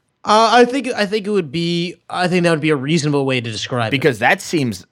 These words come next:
Speaker 2: to me as a, mm, uh, to me, it seems like it would be an awesome choice because I,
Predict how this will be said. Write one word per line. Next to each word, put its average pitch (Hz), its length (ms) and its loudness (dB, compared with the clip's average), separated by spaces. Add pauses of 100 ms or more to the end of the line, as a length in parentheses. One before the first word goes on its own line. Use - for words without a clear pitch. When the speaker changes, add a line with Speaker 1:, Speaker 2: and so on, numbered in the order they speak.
(120)
Speaker 2:
to 185 100 0
me 147 600 2 (260)
as 123 240 0
a, 117 400 0 (1500)
mm, 196 640 -2 (100)
uh, 175 100 0
to 185 220 0
me, 233 240 6
it 220 120 4
seems 190 360 2
like 160 280 2
it 160 160 -4
would 147 200 0
be 131 420 2 (260)
an 131 180 -2
awesome 110 360 2
choice - 520 -8 (360)
because 123 340 2 (100)
I, 151 460 2